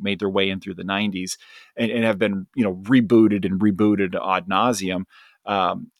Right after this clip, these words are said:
you know, do you like those? Do you like Saw? Do you like Hostel, where it's almost like torture porn, I think they call it, where it's like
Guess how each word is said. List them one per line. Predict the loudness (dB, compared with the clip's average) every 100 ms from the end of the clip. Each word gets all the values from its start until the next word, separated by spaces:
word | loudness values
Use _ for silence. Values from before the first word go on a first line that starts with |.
| -16
you | -4 0
know, | 2
do | 2
you | 2
like | 2 0 0
those? | 2 4 2 0
Do | -2 -2
you | 0
like | 2 2 2 -4 -16
Saw? | -10 -2 2 4 4 2 0
Do | -2
you | 0
like | 2 0 -2
Hostel, | -4 0 0 0 -2 -2 0
where | 0 0
it's | 0 -2
almost | -4 -2
like | -4 -6
torture | -4 -2 -2 -4 -6
porn, | -4 0 0 0
I |
think | -2 -4 -2
they | -4
call | 0 2 4
it, | 0
where | 0 0 0
it's | -2 0
like | 0 0